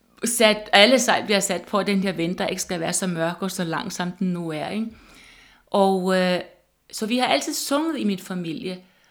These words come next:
og det har jeg også taget med til Danmark, hvor vi også har fortsat med at synge meget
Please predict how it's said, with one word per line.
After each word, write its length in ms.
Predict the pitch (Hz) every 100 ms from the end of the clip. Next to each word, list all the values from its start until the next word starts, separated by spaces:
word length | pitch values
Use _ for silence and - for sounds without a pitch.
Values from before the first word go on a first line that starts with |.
| _ _ _ -
og 380 | 202 202 - - _ -
det 120 | 277
har 120 | 269
jeg 120 | 285 -
også 380 | - 277 311 262
taget 360 | - 208 185 185
med 380 | 175 170 185 - _ _ _ _ _ _ -
til 220 | 214 196
Danmark, 760 | - 160 175 202 170 - - _ _ _ _ _
hvor 160 | 185 208
vi 180 | 220 -
også 320 | 196 208 240
har 160 | - 190
fortsat 520 | - 180 196 240 240
med 100 | 180
at 80 | 175
synge 440 | - 175 156 175
meget 360 | 175 139 151